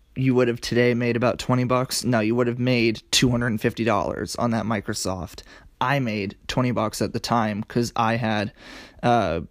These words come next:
f-, sorry, I made twenty-five bucks at the time 'cause I owned five shares at, uh, and it went up five bucks a piece. So five times twenty-five is, sorry, five times five is twenty-five.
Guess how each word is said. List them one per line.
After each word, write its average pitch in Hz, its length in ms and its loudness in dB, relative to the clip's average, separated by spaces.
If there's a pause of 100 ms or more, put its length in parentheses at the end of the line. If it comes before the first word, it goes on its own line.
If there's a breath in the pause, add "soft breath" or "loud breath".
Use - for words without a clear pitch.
(400)
f-, - 360 -4
sorry, 123 320 4
I 131 160 2
made 120 320 0
twenty-five 120 480 2
bucks 113 200 0
at 110 120 0
the 107 60 -14
time 113 280 0
'cause 127 140 -2
I 120 180 0
owned 117 220 -2
five 110 400 0
shares 101 580 -2 (480 loud breath)
at, 120 220 2 (180)
uh, 113 260 2
and 120 140 0
it 113 80 0
went 123 180 2
up 107 140 -2
five 117 320 2
bucks - 420 -2 (200)
a 113 40 -4
piece. - 600 0
So 110 540 0 (240)
five 113 200 2
times 110 220 -2
twenty-five 110 420 2
is, - 200 -8 (540)
sorry, 104 260 0
five 120 300 2
times 143 260 0
five 113 400 0
is - 240 0
twenty-five. 120 760 0